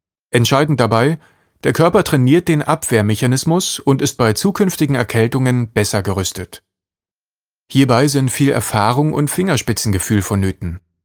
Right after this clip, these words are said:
Auch kommt es sehr auf die Kommunikation mit dem Patienten an, denn nicht bei allen Patienten wirken die Reize gleich. Deshalb unterscheiden Naturheilkundler verschiedene Typen von Patienten und schenken der spezifischen physischen und psychischen Verfassung eines Patienten große Bedeutung.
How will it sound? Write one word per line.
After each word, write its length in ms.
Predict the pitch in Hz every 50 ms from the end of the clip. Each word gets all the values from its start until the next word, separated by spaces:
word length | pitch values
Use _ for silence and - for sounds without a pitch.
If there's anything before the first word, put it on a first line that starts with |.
| _ _ _ _
Auch 240 | - 135 156 156 -
kommt 200 | - 165 151 147
es 140 | 139 117 -
sehr 300 | 120 117 131 143 139 -
auf 100 | 120 -
die 120 | - 123
Kommunikation 880 | 107 - 123 127 123 123 117 123 117 - - 131 131 135 127 117 104 101
mit 160 | 101 104 -
dem 140 | 113 101 98
Patienten 420 | 101 104 - - 110 107 - -
an, 280 | 117 117 120 120 117 110 - - - _ _ _ _ -
denn 100 | 131 147
nicht 140 | 175 -
bei 160 | - 175 151 -
allen 200 | 139 175 202 175
Patienten 600 | 143 127 117 - 123 131 147 147 - 151 135 113
wirken 280 | 131 151 165 - 156 135
die 80 | 123
Reize 340 | 113 104 110 131 - - 127
gleich. 440 | 110 120 135 127 98 - - - - _ _ _ _ _ _ _ _ _ -
Deshalb 320 | 131 147 - 180 - -
unterscheiden 600 | - 147 139 147 135 - - 139 147 156 151 147
Naturheilkundler 920 | 120 107 104 - - 156 156 123 117 113 110 - - 135 143 143 151 156 151
verschiedene 480 | - 143 127 - 143 135 131 131 110
Typen 300 | - - 160 151 - 120
von 180 | 107 - 113 101
Patienten 600 | 107 104 - - 110 113 120 - - 131 123 110 - - - _ _ _ _
und 160 | - - 113 -
schenken 340 | - 127 143 135 - 143
der 120 | 131 131 123
spezifischen 800 | - - 123 - - 131 147 143 - 139 - - 135 123 113 104
physischen 580 | - - 143 151 131 143 147 - - 143 127
und 160 | - 113 107 101
psychischen 560 | - - - 151 151 - 202 - - 165 123
Verfassung 640 | - 123 107 - - 113 110 - - 165 165 156
eines 240 | - - 127 131 -
Patienten 640 | - 135 120 - - 113 120 143 143 - 151 143 131
große 340 | 117 110 110 143 175 - 165
Bedeutung. 600 | 135 135 120 123 117 123 117 - 104 90 85 87